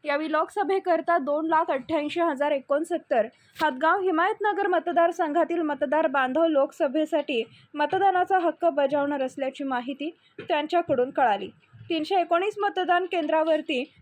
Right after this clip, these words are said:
ही निवडणूक होणार असून सव्वीस एप्रिल रोजी हिंगोली मतदारसंघाकरता मतदान होणार,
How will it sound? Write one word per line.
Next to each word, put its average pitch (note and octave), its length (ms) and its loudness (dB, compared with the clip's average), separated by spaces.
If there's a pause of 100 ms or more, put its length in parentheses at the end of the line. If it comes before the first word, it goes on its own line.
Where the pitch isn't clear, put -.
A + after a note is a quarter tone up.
(100)
ही F4+ 80 2
निवडणूक F4 460 0
होणार F#4 280 2
असून F#4+ 280 0
सव्वीस E4+ 440 0
एप्रिल E4+ 400 -2
रोजी D#4 440 -2
हिंगोली F4+ 600 0
मतदारसंघाकरता F4 1200 0
मतदान D4 440 0
होणार, D4+ 400 0